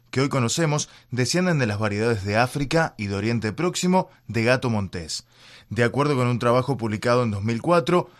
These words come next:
los seres humanos y los gatos empezaron a formar una relación estrecha en el cercano Oriente hacia el nueve mil, siete mil antes de Cristo, tras el nacimiento de la agricultura.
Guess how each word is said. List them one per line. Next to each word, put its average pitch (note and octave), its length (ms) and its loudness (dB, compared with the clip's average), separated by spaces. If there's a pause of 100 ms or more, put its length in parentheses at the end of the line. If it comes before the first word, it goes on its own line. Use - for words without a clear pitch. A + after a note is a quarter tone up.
(140)
los C#3 200 -2
seres G3+ 260 -2
humanos F3+ 400 0
y A#2+ 80 -4
los A#2 160 -2
gatos C3+ 540 2 (220)
empezaron A#2+ 520 0
a B2+ 60 0
formar B2+ 460 2
una E3 200 2
relación C3+ 400 0
estrecha F3 600 0 (220)
en A2+ 140 0
el A#2 140 0
cercano C3+ 480 2
Oriente E3 600 2 (280)
hacia B2 240 2
el B2 80 2
nueve A#2+ 260 4
mil, F#3 340 0 (120)
siete G3 460 0
mil E3 340 0
antes C#3 320 0
de B2+ 100 0
Cristo, B2 520 -6 (320)
tras G3 360 2
el B2+ 160 -2
nacimiento C3 760 0 (180)
de A2 140 -2
la G2+ 80 -2
agricultura. G#2 680 -4